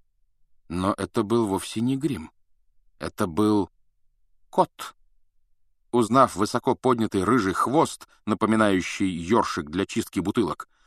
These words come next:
Гарри испытал такое облегчение, что еле успел ухватиться за щеколду, чтобы не упасть.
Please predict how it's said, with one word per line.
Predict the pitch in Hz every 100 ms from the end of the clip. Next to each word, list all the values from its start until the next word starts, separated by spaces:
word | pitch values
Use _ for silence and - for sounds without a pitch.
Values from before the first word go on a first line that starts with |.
| _ -
Гарри | 87 123 104 90
испытал | 98 - 110 - 104 -
такое | 98 - 120 104 87
облегчение, | 78 85 - - 135 131 90 69 - _ _
что | - -
еле | 113 120 151
успел | 135 120 - 135 127
ухватиться | 117 104 - 123 - 104
за | 92
щеколду, | 110 - - - 131 135 95 85
чтобы | - 95 80 85
не | 85
упасть. | 85 - 73 - -